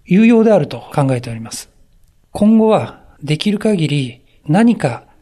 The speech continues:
新しいことを届けたいというふうに思っています。新しいことというのは、例えば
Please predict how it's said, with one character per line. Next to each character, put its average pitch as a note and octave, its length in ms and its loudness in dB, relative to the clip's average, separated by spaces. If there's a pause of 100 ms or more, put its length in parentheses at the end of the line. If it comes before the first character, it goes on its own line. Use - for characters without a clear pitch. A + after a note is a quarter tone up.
(220)
新 A#3+ 420 -2
し B3+ 240 -2
い - 40 -10
こ C#3 140 -6
と C3 160 -4
を C3 360 -2 (200)
届 D3+ 300 0
け C3+ 40 -10
た C3 100 -2
い A#2+ 80 -8
と A2+ 140 -10 (360)
い F#3+ 60 -2
う F3 40 0
ふ - 20 2
う F3 40 2
に F3 80 2
思 C3 140 -2
っ B2+ 60 -16
て A#2+ 80 -14
い A#2 40 -12
ま A2+ 120 -14
す。 - 160 -16 (340)
新 G3+ 340 -2
し A3+ 180 -2
い B3 40 2
こ D#3 120 -6
と C#3 140 -8
と C3 140 -8
い B2+ 120 -8
う A#2+ 60 -6
の A2 120 -10
は、 A#2 260 -8 (500)
例 A#3 120 2
え A3 40 0
ば E3 300 -2